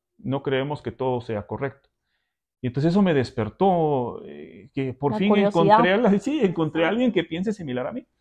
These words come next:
Speaker 3: Ujú.
Speaker 1: Y bueno, para resumir más, pasamos con él hablando un par de veces por semana durante un mes, tal vez mes y medio. Luego yo tenía que regresar, regresé.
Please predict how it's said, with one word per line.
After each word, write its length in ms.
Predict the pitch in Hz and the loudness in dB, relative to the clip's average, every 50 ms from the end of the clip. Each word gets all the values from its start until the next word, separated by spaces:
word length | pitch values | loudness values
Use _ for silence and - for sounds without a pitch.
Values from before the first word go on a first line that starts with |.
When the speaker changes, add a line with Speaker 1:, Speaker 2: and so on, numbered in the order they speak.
| _ _ _ | _ _ _
Speaker 3:
Ujú. 340 | 220 214 202 208 185 180 - 208 | -20 -20 -20 _ -20 -14 -4 -2
Speaker 1:
Y 100 | 226 254 | 2 4
bueno, 360 | 240 226 240 226 180 - - _ _ _ _ _ | 4 4 4 2 0 -2 -8 _ _ _ _ _
para 320 | - 123 120 120 117 110 | -4 0 0 0 0 0
resumir 440 | 117 139 139 - 147 143 143 160 175 | -2 -2 -2 -2 -2 -2 -2 -2 -2
más, 380 | 165 165 208 214 - - _ _ _ _ _ _ _ _ _ _ _ _ _ _ _ _ | 0 -2 -2 -2 -6 -14 _ _ _ _ _ _ _ _ _ _ _ _ _ _ _ _
pasamos 380 | 131 117 - 139 147 151 139 | -4 -2 -2 -2 -2 -2 -2
con 160 | - 139 127 131 | -2 -2 0 2
él 100 | 147 143 | 4 4
hablando 800 | 131 123 123 123 131 143 131 131 123 117 107 104 101 117 - - | 4 4 2 0 0 2 2 4 4 4 2 0 0 -4 -8 -12
un 100 | - 120 | -14 2
par 160 | - 139 131 127 | 4 4 4 4
de 60 | 123 | 2
veces 220 | 123 127 135 135 - | 0 -2 -2 -6 -8
por 160 | - 117 - | -8 -10 -8
semana 380 | - 110 104 107 113 131 135 127 | -6 -6 -2 -2 -2 -2 -2 -2
durante 580 | 117 110 104 101 101 98 - 98 95 95 95 | -2 -2 -4 -6 -8 -10 -12 -14 -14 -14 -14
un 240 | 95 95 101 110 113 | -14 -12 -12 -10 -6
mes, 240 | 107 104 123 123 - | -6 -6 -6 -8 -8
tal 140 | - 98 98 | -10 -10 -8
vez 160 | 101 117 117 | -8 -8 -8
mes 220 | 110 113 117 - | -8 -10 -8 -8
y 60 | 117 104 | -8 -6
medio. 320 | 101 95 98 117 135 131 | -6 -6 -6 -6 -6 -4
Luego 160 | 117 123 127 123 | -4 -2 -2 -2
yo 100 | 120 117 | -4 -4
tenía 260 | 120 120 117 117 - | -6 -6 -6 -6 -6
que 100 | 123 117 | -6 -4
regresar, 520 | 120 117 113 110 104 - 117 117 120 120 | -4 -4 -4 -6 -6 -4 -4 -4 -4 -4
regresé. 680 | 127 110 107 107 110 104 - - 110 117 135 139 135 | -8 -8 -6 -6 -8 -8 -8 -10 -10 -10 -10 -10 -14